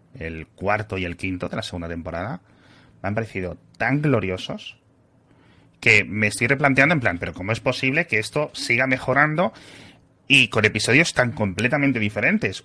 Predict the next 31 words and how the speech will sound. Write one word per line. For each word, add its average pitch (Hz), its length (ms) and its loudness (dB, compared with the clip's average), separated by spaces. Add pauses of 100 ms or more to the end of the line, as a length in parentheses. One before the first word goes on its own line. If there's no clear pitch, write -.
Cierto, 131 380 2 (420)
hay 139 480 4 (160)
cosa 135 380 0
como 110 340 2
muy 113 280 4
Star 135 280 2
Trek, 202 300 0 (420)
pero 147 180 6
como 90 300 -4 (840)
completamente 113 600 2
fresco 127 580 0 (580)
y 135 460 4
que 120 220 4
creo 185 500 4
que 107 140 0
expande 123 480 2
bien 135 380 2 (120)
el 95 400 -2
rol 101 580 -2
y 127 340 0
la 87 260 -4 (320)
capacidad 95 680 -4
de 127 420 -2 (400)
interpretación 104 840 -2
de 139 80 -2
los 143 160 -4
actores, 143 380 -2
sobre 92 180 -6
todo 104 160 -6
este 123 200 -4
último. 127 480 -4